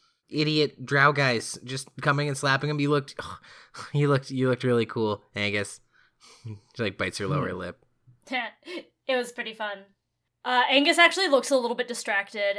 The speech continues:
Speaker 2: as he's, like, on the roof of this facility, seeing the mutant moths flying, and I don't know what other random monsters are, like, still skittering around Hillview. Um, but he says, uh,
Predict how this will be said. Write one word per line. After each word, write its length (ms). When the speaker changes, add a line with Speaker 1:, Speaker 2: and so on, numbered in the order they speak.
Speaker 2:
as 160
he's, 220
like, 500
on 220
the 140
roof 400
of 200
this 180
facility, 680
seeing 340
the 80
mutant 440
moths 380
flying, 500
and 80
I 120
don't 140
know 160
what 200
other 480
random 520
monsters 960
are, 280
like, 540
still 360
skittering 540
around 320
Hillview. 680
Um, 540
but 140
he 120
says, 600
uh, 440